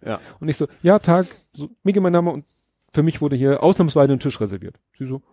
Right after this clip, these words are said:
Speaker 2: ja gut, dann gucken Sie mal. Ich so, aha, gucken Sie mal, ist jetzt so, dachte ich so,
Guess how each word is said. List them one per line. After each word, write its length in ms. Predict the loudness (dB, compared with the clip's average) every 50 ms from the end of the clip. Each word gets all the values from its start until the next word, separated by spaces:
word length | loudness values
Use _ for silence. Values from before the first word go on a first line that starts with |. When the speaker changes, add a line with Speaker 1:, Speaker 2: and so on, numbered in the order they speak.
| _ _ _ _ 0
Speaker 2:
ja 100 | 2 2
gut, 200 | 2 0 -4 -4 -2
dann 220 | -4 -4 -4 -6 _ _ _ _ _ 0
gucken 280 | 0 0 2 2 2 0
Sie 140 | 2 0
mal. 260 | 0 0 -2 -4 -6 -10 _ _ _ _ _ _ _ _ _ _ _ -20 -20 -20 _ _ _ _ -8
Ich 140 | -8 -8 -8
so, 160 | -8 -10 -10 -10 -14 _ _ _ _ _ _
aha, 320 | -6 -6 -4 -4 -4 -6 -6 -8
gucken 260 | -10 -8 -6 -4 -4
Sie 120 | -2 0
mal, 260 | 0 2 4 4 4 2
ist 180 | 0 -2 -2
jetzt 240 | -4 -4 -4 -6 -4
so, 300 | -2 0 2 2 2 0
dachte 320 | 0 0 0 0 0 -4
ich 60 | -6 -2
so, 340 | 0 0 2 2 2 0